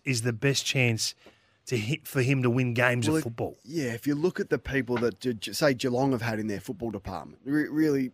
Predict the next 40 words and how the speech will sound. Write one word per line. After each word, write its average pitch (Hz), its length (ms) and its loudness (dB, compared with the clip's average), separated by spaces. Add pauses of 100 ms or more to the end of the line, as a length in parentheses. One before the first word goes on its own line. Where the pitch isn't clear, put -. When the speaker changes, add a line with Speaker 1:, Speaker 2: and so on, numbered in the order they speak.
(140)
Speaker 2:
strong 127 640 -2
figures, 110 540 -4
strong 135 500 -2
coach, 101 540 -10
strong 131 320 -2
C 110 260 -4
E 110 60 0
O, 107 160 -2
strong 123 340 -4
head 120 160 -2
of 107 100 -4
football 110 340 -6
that 104 80 -4
have 98 80 -8
been 104 180 -4
there 101 160 -4
for 110 140 -10
a 104 40 -4
while. 104 340 -4 (380)
Collingwood, 135 540 2
how, 120 280 2 (480)
how 135 180 4
they 127 180 4
got 123 160 0
their 123 160 2
stability 117 640 0
back 98 360 -4
with 110 140 -4
the 107 140 -2
off-field 110 480 -2
roles. 98 500 -2 (500)
And 139 140 2
then, 185 100 4
yeah, 180 120 6
you 110 200 4
allow 117 200 4
the 104 80 -2
coach 107 280 -4
to - 60 -14
cook, - 440 -2